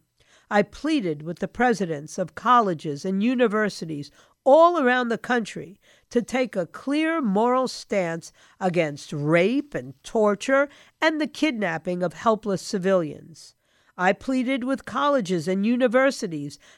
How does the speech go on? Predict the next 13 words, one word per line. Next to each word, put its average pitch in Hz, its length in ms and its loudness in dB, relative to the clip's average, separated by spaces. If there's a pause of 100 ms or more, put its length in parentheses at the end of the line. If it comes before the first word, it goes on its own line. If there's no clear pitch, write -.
(100)
to 247 140 4
live 262 280 0
up 294 280 2
to 208 120 0
their 196 200 -2
stated 247 640 -4
mission 202 640 0 (240)
of 202 100 0
humanism 175 920 -2 (260)
and 269 140 2
enlightenment. 254 960 -4 (440)
I 247 240 8
pleaded 202 720 -2